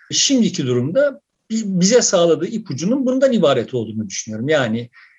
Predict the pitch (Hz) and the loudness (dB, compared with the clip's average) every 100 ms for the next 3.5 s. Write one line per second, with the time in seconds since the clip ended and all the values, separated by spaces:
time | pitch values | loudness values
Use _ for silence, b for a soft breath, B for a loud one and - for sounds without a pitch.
0 | _ - - 196 175 180 160 180 160 160 | _ -4 0 2 4 2 4 2 2 2
1 | 151 - - 160 165 156 156 156 175 170 | -2 -8 -2 -2 0 -2 -2 -4 -6 -6
2 | 180 - 156 151 151 151 - - 156 160 | -6 0 2 2 2 2 0 -4 -2 0
3 | 151 143 143 139 - | 2 4 2 2 -8